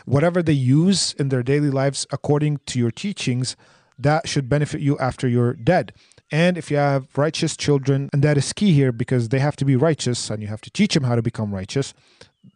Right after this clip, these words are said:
that they will make dua for you after you're long gone. Uh, so that i-, these are the three things, right?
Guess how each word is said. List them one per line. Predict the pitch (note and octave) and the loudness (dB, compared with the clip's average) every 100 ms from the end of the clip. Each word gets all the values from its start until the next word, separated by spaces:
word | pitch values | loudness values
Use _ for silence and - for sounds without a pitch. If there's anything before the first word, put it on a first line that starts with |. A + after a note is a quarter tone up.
| _ | _
that | C#3+ D3 D3 | 0 0 2
they | D3 | 4
will | D3 C#3+ | 4 2
make | D3+ B2 | 0 0
dua | A#2 D3 | 0 0
for | - C#3 | 0 2
you | C3+ | 2
after | B2+ - | 0 -2
you're | A#2+ | 0
long | A#2 C#3 C3 | 2 2 2
gone. | B2 E3 F#3 F3 _ - - - _ _ | 2 2 2 0 _ -20 -20 -20 _ _
Uh, | D3+ C3+ C3+ | 2 4 2
so | - D3 | 0 2
that | F#3 A#3+ | 2 2
i-, | F#3 | -2
these | E3 G#3+ | 2 4
are | G#3+ | 4
the | F#3+ | 2
three | F3 - F#3 F3 - - | 0 2 2 0 -4 -2
things, | E3+ A#2+ - - - | -2 -2 -8 -14 -2
right? | B2+ E3 | 0 0